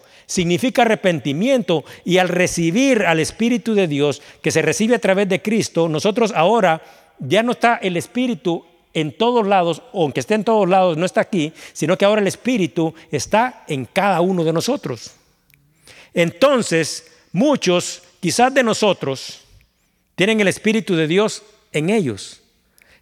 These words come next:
Pero lo que está diciendo la palabra es que también nosotros debemos de tener el Espíritu de Dios sobre cada uno de nosotros, y cada uno de nosotros debería de ser bautizado para cumplir a cabalidad con lo que se nos está pidiendo.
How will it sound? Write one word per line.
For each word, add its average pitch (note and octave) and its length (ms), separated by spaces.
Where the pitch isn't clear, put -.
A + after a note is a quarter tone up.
Pero E3 180
lo D3 60
que D3+ 80
está G3+ 160
diciendo G3+ 420
la E3+ 140
palabra C#3 480
es E3+ 160
que F#3 80
también E3+ 540
nosotros E3+ 500
debemos D3+ 320
de D#3 80
tener D#3 320
el C#3 140
Espíritu A#3+ 720
de D3+ 120
Dios F3 300
sobre D3+ 380
cada A3 320
uno G3+ 200
de F#3+ 80
nosotros, D3 540
y E3 80
cada A3 320
uno G#3+ 180
de G#3 60
nosotros G3+ 320
debería F3+ 320
de F3 60
ser G#3 180
bautizado F3+ 800
para F3 300
cumplir E3+ 880
a E3 140
cabalidad E3+ 760
con F3 140
lo E3+ 80
que D#3 100
se E3 100
nos E3 140
está G3+ 240
pidiendo. G3 600